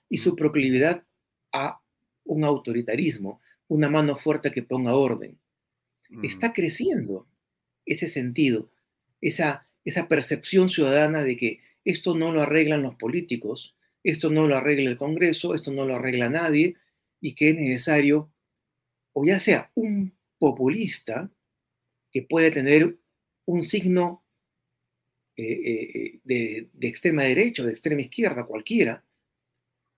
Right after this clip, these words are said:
Speaker 1: o lo arregla un, ya no hablemos de golpe militar, hablemos de una especie de montonera del siglo di-, veintiuno,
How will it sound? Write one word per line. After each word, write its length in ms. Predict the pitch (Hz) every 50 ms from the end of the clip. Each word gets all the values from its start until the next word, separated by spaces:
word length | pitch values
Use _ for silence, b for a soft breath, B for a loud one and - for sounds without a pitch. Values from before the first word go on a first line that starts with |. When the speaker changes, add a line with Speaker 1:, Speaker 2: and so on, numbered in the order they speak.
| _ _
Speaker 1:
o 160 | - 175 185
lo 80 | 175 151
arregla 580 | 131 131 143 151 156 151 151 156 160 156 - - _ _ _ _ _ _ _ _ _ _ _ _
un, 540 | - 160 160 160 156 151 147 147 151 - - _ _ _ _ _ _ - - - _ _ _ _ _ _
ya 180 | _ - 143 143
no 100 | 151 156
hablemos 400 | 135 117 117 151 160 151 139 123
de 60 | 120 113
golpe 280 | 127 160 160 - 113
militar, 460 | 98 104 - - - 440 - - - _ _ _ _ _ _ _ _ -
hablemos 600 | 120 120 127 147 165 175 185 185 185 - - _ _ _ _ _ _ _ _ _ _
de 160 | 127 127 135
una 200 | 143 170 175 170
especie 360 | - - - 202 196 - 196
de 120 | 160 156 151
montonera 840 | 139 131 120 120 120 117 117 - 123 120 139 175 214 254 247 214 156
del 140 | 120 117 117
siglo 320 | - - 202 190 185 165
di-, 220 | 151 135 147 - -
veintiuno, 640 | 143 127 131 135 147 - - 339 262 147 98 95 -